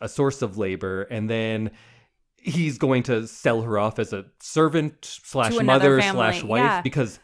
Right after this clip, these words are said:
Speaker 1: also servant slash mother slash wife. It
Speaker 2: Is a
Speaker 1: is,
Speaker 2: job.
Speaker 1: it is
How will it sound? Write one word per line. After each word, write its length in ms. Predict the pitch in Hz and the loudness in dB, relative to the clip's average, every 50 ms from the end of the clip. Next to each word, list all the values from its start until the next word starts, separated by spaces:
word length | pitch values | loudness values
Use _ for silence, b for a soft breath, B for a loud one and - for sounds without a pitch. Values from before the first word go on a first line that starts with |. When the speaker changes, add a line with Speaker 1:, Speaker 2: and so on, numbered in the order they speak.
| _ | _
Speaker 1:
also 360 | - - - 185 170 - 135 107 | -12 -4 0 0 0 0 -2 -4
servant 460 | - - 160 143 135 139 123 117 - | -4 -2 -2 0 0 0 0 -2 -4
slash 340 | - - 120 107 107 - - | -6 -4 -2 -2 -2 -2 -4
mother 280 | 117 107 104 110 104 | -4 -4 -2 -4 -4
slash 280 | - - 131 139 - - | -2 -2 -2 -2 -2 -2
wife. 260 | 120 123 110 104 - - b b b b b | -2 -2 -2 -2 -4 -8 b b b b b
It 120 | 277 - | 2 4
Speaker 2:
Is 80 | 330 311 | 6 6
a 40 | |
Speaker 1:
is, 100 | 247 156 | 4 6
Speaker 2:
job. 400 | 185 233 208 196 170 160 165 175 - _ _ _ - | 6 6 6 6 6 2 0 -8 -20 _ _ _ 2
Speaker 1:
it 140 | 220 220 208 | 4 4 6
is 220 | 226 214 160 - | 6 2 2 0